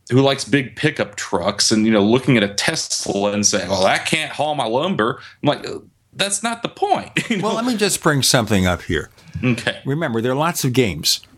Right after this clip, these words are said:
Speaker 2: and not all of them are Halo.
Speaker 1: Right.
Speaker 2: Or Call of Duty. What percentage of the people who use an Xbox or any of these gaming controllers using these high-energy games? How many people just use regular family games?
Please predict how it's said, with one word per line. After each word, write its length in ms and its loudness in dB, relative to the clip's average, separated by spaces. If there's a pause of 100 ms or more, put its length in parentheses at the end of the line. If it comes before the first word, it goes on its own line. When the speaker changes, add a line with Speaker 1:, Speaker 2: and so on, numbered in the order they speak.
(160)
Speaker 2:
and 80 4
not 160 4
all 200 4
of 60 -2
them 220 4
are 80 4
Halo. 420 0 (640)
Speaker 1:
Right. 360 0
Speaker 2:
Or 120 0
Call 280 0
of 100 -2
Duty. 400 0 (480)
What 380 4
percentage 600 4
of 80 4
the 100 4
people 460 2
who 80 4
use 340 6
an 80 2
Xbox 960 -2 (840)
or 180 2
any 300 2
of 80 2
these 200 4
gaming 320 0
controllers 580 0 (800)
using 580 4
these 360 4
high-energy 640 2
games? 380 2
How 120 2
many 220 2
people 320 2
just 280 2
use 220 4
regular 280 2
family 400 2
games? 420 0